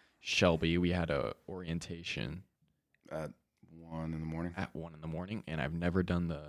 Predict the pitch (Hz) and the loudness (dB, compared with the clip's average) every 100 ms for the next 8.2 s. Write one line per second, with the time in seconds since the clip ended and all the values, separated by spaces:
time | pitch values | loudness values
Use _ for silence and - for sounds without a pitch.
0 | - 104 101 85 104 95 82 98 87 85 | -12 2 4 6 8 8 8 4 4 2
1 | 85 95 _ 92 85 - 95 98 101 95 | 2 -2 _ 2 2 2 -4 2 4 4
2 | 92 98 95 82 85 87 82 87 113 - | 4 4 4 2 -2 -4 -2 -2 -2 -14
3 | - 85 80 92 85 87 - 92 85 85 | 0 2 4 4 4 2 0 -2 0 0
4 | 85 82 78 - - - 62 73 92 - | 0 2 0 -2 -8 -4 -2 0 -2 -4
5 | _ _ _ 117 120 117 110 101 107 92 | _ _ _ 12 12 12 10 8 6 6
6 | 92 90 82 78 76 90 92 92 87 80 | 6 4 4 0 2 6 8 8 6 4
7 | 78 76 76 - 85 87 82 85 82 80 | 2 0 -2 6 8 8 4 0 2 4
8 | 78 73 | 4 2